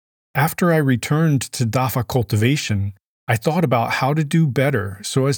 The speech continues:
to make up for the time lost. I needed to move forward and cultivate diligently to pay back Master's compassionate help. I began to learn from other practitioners how to repair machines.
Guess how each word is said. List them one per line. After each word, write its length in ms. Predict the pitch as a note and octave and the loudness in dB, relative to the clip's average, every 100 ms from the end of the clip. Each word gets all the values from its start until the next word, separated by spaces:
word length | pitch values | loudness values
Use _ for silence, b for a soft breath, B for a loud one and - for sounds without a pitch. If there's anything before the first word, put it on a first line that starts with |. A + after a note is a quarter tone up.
| - | 0
to 80 | C3 | 2
make 380 | B2 C3 A#2 | 2 0 0
up 260 | C#3+ C#3 - | -2 -2 -6
for 160 | - A2+ | -4 0
the 120 | A2 | -2
time 440 | - C3+ B2+ A2+ | -2 -2 0 2
lost. 540 | A2+ A#2+ G2+ - - - _ _ _ _ _ _ | 2 0 -2 -10 -14 -20 _ _ _ _ _ _
I 80 | B2+ | 2
needed 400 | C3 D#3+ F#3+ D#3+ | 4 4 2 0
to 100 | C#3+ | 2
move 240 | C3 C3+ | 2 2
forward 640 | G#2+ - C3 D3+ G#2+ F#2+ F#2+ | -2 -2 0 2 0 -2 -4
and 160 | - A2 | -4 -2
cultivate 640 | - D3+ - C#3 A#2+ A2+ | 0 -2 -2 -2 0 0
diligently 720 | - C#3 C#3+ A2+ B2+ A#2 G#2 G2+ | 0 2 2 -2 -4 -2 -2 -2
to 100 | - | -4
pay 300 | G#2 A2 C#3+ | -2 0 0
back 360 | C#3 B2 A2+ - | 0 -2 -2 0
Master's 640 | A#2 A#2+ B2+ - B2 G#2+ | 0 0 -2 -2 -2 -2
compassionate 760 | - A2+ - - C3+ - B2 G#2+ | -2 -4 -2 -2 -2 0 0 0
help. 400 | - C3 A2 - - _ _ _ _ _ _ _ _ - | -2 -2 -2 -10 -20 _ _ _ _ _ _ _ _ 0
I 120 | B2+ | 2
began 400 | F#3 D#3 F3+ E3+ | 2 2 2 2
to 120 | - | 2
learn 280 | C3+ C#3+ B2 | 2 4 2
from 240 | - A2+ | 2 2
other 160 | A#2+ D#3 | 4 0
practitioners 800 | - C3 - - C#3+ - G#2+ G2 | 0 -2 -2 -2 -2 2 0 0
how 200 | B2 B2+ | 0 0
to 140 | C#3+ E3+ | 0 0
repair 440 | D#3 - D3 C#3 | 0 0 0 2
machines. 800 | A#2 - D3 D3 G#2 F#2+ G2 | 2 2 2 2 2 0 -4